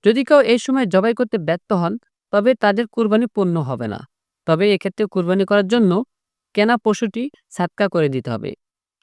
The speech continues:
কোরবানি জবাইয়ের সময় নির্ধারণ শরীয়তের একটি গুরুত্বপূর্ণ অংশ, কারণ এটি হজের আনুষ্ঠানিকতার সঙ্গে সম্পর্কিত এবং জিলহজের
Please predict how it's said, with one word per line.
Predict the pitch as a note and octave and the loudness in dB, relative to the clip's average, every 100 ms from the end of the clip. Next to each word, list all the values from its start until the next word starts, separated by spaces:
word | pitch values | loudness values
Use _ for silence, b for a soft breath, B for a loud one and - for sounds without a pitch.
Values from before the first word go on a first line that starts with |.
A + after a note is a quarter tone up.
| _ | _
কোরবানি | B3 C4 C#4+ B3 | 2 4 4 4
জবাইয়ের | A3+ B3 C4 | 4 4 2
সময় | C4 B3+ | 0 0
নির্ধারণ | A#3 G3 G3 A#3 | 0 0 0 0
শরীয়তের | A#3 G#3+ G3 G3 G#3 | 0 0 0 0 -2
একটি | F#3+ - G#3+ | -4 -6 -8
গুরুত্বপূর্ণ | D3+ D#3 F3 F3 D#3+ B2+ | -6 -6 -4 -4 -2 -2
অংশ, | A2+ - F#2+ | -4 -8 -8
কারণ | - D#3+ G3 A#3+ _ _ | 0 2 2 0 _ _
এটি | F3+ G#3 | -4 0
হজের | D#3 D#3 E3 G#3+ - | 2 2 2 0 -2
আনুষ্ঠানিকতার | D#3 F3+ G3 - A#3 A3 G#3+ G3+ D3 - _ _ | -2 0 -2 -4 -4 -2 -2 -2 -4 -6 _ _
সঙ্গে | - E3+ F3 | -4 -2 -2
সম্পর্কিত | A#3 F3+ D3+ C3+ - A2+ G2+ - _ _ | -4 -6 -6 -8 -10 -10 -10 -12 _ _
এবং | D#3+ G3 F3+ | 0 2 2
জিলহজের | D3+ A3 B3+ A#3 C4 | 2 4 4 4 2